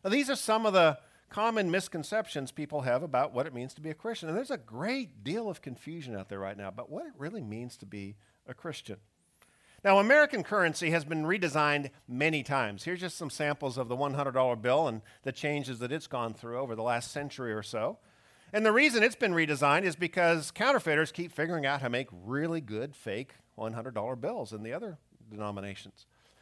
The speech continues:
And so the Treasury Department has to keep ahead of the counterfeiters and keep coming up with new security measures. And they have to do this to keep the counterfeiters at bay. But the Christian faith is based on what Jesus taught.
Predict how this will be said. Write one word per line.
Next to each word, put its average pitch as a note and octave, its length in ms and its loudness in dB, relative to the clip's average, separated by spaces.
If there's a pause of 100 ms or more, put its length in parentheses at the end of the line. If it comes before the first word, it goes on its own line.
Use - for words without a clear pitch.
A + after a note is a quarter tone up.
And G3+ 120 -4
so B3+ 120 6
the C4 80 2
Treasury A#3+ 360 2
Department F#3 360 4
has F3 120 -4
to D#3 60 -10
keep A3 500 -6
ahead F3+ 240 -2
of G3 40 -4
the F#3+ 60 -4
counterfeiters D#3 600 -4
and A2 120 -8
keep F3+ 240 -8
coming E3 280 -6
up E3+ 160 -4
with A2 160 -6
new A#2+ 200 -4
security D#3 520 -10
measures. A#2 480 -6 (500)
And A#2 160 -6
they B2 80 -2
have C3 160 -2
to - 80 -20
do B2 160 -6
this D3+ 200 -6
to B2+ 240 -4 (200)
keep G#2 200 -10
the C#3 40 -12
counterfeiters A#2+ 800 -8 (100)
at C3 160 -6
bay. F3 280 -6 (600)
But F#3+ 140 0
the G3+ 80 -2
Christian C#4+ 420 -4
faith A2+ 460 -2 (720)
is D3 120 -4
based A3+ 300 0
on F3+ 120 2
what D3+ 160 0
Jesus F3 360 -6
taught. G#2+ 420 -2